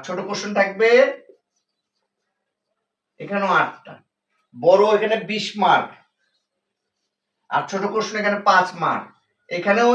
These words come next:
ছোট চারটে দিতে হবে, এখানেও বড় কোশ্চেন কি আছে, চারটে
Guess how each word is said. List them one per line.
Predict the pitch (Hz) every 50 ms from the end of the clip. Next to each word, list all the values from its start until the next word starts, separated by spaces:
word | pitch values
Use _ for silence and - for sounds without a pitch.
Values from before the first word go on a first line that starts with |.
| 240 -
ছোট | 220 202 202 196 -
চারটে | 196 - - 226 214 214
দিতে | 214 - 240 220 208
হবে, | 208 208 240 240 247 262 262 - - - - _ - -
এখানেও | 196 196 226 226 240 220 190 220
বড় | 214 214 214
কোশ্চেন | 214 202 - - 202 208 226
কি | 226 220 202
আছে, | - 202 170 131 123 - - - _ _ -
চারটে | 185 170 170 - 196